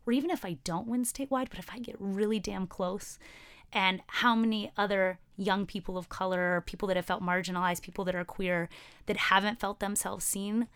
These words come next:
will be able to be inspired by that or moved by that and see themselves in that. That is a responsibility, um, that I try and think about every single day so that I can honor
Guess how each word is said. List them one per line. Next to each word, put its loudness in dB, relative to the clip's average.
will 2
be 2
able 0
to 0
be -2
inspired 2
by 2
that 4
or 2
moved 0
by 0
that 4
and -2
see 0
themselves -4
in 2
that. -2
That 4
is 2
a 0
responsibility, -2
um, -4
that 0
I 2
try 4
and -2
think -4
about 0
every -2
single -4
day 0
so -4
that 0
I -4
can -6
honor 0